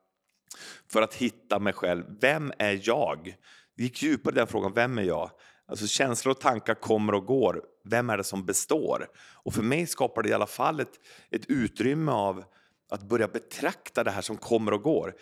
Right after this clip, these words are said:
Tidigare hade det varit så impulsdriven. Oh, det kommer en snygg brud. Henne vill jag ha! Boom! Haka på. Där, där blir det mer. Jag brukar ibland skämtsamt säga att i Indien, jag lär mig att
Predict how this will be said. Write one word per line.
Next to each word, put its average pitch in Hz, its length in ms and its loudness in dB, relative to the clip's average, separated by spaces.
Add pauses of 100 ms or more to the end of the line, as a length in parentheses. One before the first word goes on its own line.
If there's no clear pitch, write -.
(120)
Tidigare 131 300 2
hade 151 140 2
det 120 80 0
varit 107 160 2
så - 100 -4
impulsdriven. 107 960 0 (320)
Oh, 147 160 6
det 131 80 4
kommer 156 300 0 (200)
en 139 100 0
snygg 139 280 2
brud. 123 320 2 (360)
Henne 196 200 4
vill 180 100 6
jag 170 80 6
ha! - 400 2 (180)
Boom! 160 240 8 (420)
Haka 127 220 4
på. 147 320 0 (120)
Där, 139 280 6
där 139 100 8
blir 175 120 2
det 160 60 4
mer. 107 300 0 (400)
Jag 110 60 0
brukar 135 180 2
ibland 127 320 2
skämtsamt 135 380 0
säga 110 120 2
att 104 60 -4
i 120 120 2
Indien, 151 280 2
jag 113 120 2
lär 143 160 2
mig 117 120 -2
att - 180 -6